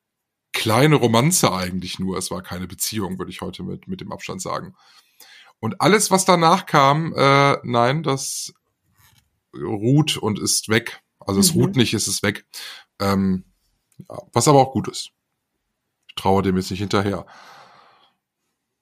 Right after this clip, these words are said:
Speaker 2: Ich
Speaker 1: Aber ich
Speaker 2: glaub
Speaker 1: kenne viele Geschichten von vielen Freunden tatsächlich, die mit ihren Ex-Partnerinnen und Ex-Partnern zusammen noch gut befreundet sind. Was nicht immer einfach ist,
Speaker 2: Mhm.
Speaker 1: aber was wohl funktioniert.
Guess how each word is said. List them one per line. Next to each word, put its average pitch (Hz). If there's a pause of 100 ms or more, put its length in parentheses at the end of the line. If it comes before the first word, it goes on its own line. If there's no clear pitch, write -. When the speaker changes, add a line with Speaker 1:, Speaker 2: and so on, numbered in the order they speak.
(320)
Speaker 2:
Ich -
Speaker 1:
Aber 143
ich 165
Speaker 2:
glaub 156
Speaker 1:
kenne 226
viele 233
Geschichten 160
von 123
vielen 196
Freunden 185
tatsächlich, 180
die 160
mit 160
ihren 147
Ex-Partnerinnen 151
und 117
Ex-Partnern 139
zusammen 131 (500)
noch 127
gut 139
befreundet 135
sind. 90 (1300)
Was 107
nicht 127
immer 123
einfach 196
ist, 220
Speaker 2:
Mhm. 214
Speaker 1:
aber 165
was 165
wohl 165
funktioniert. 180